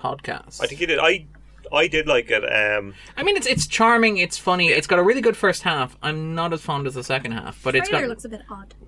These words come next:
Speaker 2: It's, it's,
Speaker 1: really
Speaker 2: it's, it's a tricky thing. It's a tricky tonally and structurally conceit to get away with because
Speaker 1: Mm.
Speaker 2: you're s-, you're kind of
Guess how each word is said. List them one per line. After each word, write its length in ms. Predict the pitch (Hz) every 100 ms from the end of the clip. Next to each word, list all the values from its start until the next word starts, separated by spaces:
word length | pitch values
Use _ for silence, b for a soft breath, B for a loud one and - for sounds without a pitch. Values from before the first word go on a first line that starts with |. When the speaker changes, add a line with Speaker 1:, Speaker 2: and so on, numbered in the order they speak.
| -
Speaker 2:
It's, 160 | 180
it's, 200 | 165 202
Speaker 1:
really 40 | 240
Speaker 2:
it's, 100 | -
it's 200 | - -
a 60 | 196
tricky 540 | 196 254 269 247 214
thing. 480 | 180 - 175 160 139 - - - -
It's 320 | 139 - -
a 100 | 175
tricky 680 | 151 - 190 202 196 180 170 -
tonally 720 | - - 147 143 123 117 113 -
and 480 | 120 110 107 104 - b b
structurally 840 | - 123 - 120 101 104 101 - - - - - - - - -
conceit 420 | 117 - 127 113
to 60 | -
get 140 | 113
away 260 | 107 107 110
with 200 | 107 -
because 440 | 107 113 104 104
Speaker 1:
Mm. 40 | _ b b -
Speaker 2:
you're 80 | 117
s-, 200 | - -
you're 140 | 123
kind 180 | 147 147
of 320 | 147 - -